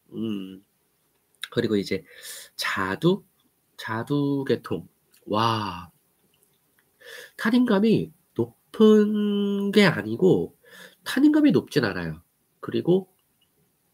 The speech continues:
어, 셔요. 굉장히 쉽니다. 이게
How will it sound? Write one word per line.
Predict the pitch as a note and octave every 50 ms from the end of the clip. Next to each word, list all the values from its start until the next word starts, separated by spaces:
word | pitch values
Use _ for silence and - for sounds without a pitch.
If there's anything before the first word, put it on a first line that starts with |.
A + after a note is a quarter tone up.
| _ _ _ _ _ _ _ _ _ _ _ _ _ _ _ _ _ _ - _ _
어, | A#2+ A#2 A#2+ B2 B2 B2 A2+ G#2 G2 - _ _ _ _ _ _ _ _ _ _ _ _ _ _ _ _ _ _
셔요. | - - - - A3+ A#3 G3 G2 -
굉장히 | - - B2 D3 G3 G3+ A3+ G#3+ G3 F3+
쉽니다. | D#3+ - - F3 E3 - - E3 D#3+ - - - - - - - - -
이게 | - D3 D#3+ G3+ E3 E3 -